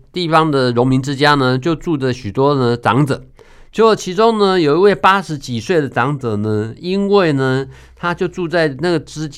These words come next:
里面呢，他本身有忧郁症，那他老是觉得他也有被害妄想，他觉得呢，周遭的人呢，室友呢，是想要对他的财产图谋不轨，占他便宜的，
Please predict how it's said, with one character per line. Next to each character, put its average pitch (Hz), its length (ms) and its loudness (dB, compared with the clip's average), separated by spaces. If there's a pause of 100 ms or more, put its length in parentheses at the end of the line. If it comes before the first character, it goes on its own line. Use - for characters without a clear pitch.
(100)
里 131 100 -2
面 151 240 2
呢， 123 220 0
他 151 260 -4
本 110 180 -4
身 139 120 -4
有 107 120 -4
忧 131 240 -2
郁 131 80 0
症， 127 280 -6 (340)
那 180 140 -4
他 190 180 -4
老 120 180 -2
是 180 160 -6
觉 127 280 -4
得 123 200 -2
他 160 180 -2
也 151 60 -2
有 143 140 2
被 143 320 -2
害 143 160 0
妄 131 240 -2
想， 92 240 -14
他 143 140 -4
觉 127 200 -2
得 131 180 -2
呢， 123 440 0
周 156 180 -2
遭 156 220 0
的 123 200 -4
人 107 340 -2
呢， 120 180 0
室 147 300 -6
友 110 160 -2
呢， 101 260 -2 (320)
是 - 160 -6
想 104 220 0
要 147 180 6
对 160 240 2
他 147 140 4
的 131 80 2
财 123 280 -2
产 110 220 -2
图 120 240 0
谋 117 140 6
不 147 160 -2
轨， 90 240 -2
占 156 200 2
他 135 200 4
便 101 280 -2
宜 98 140 0
的， 95 160 -4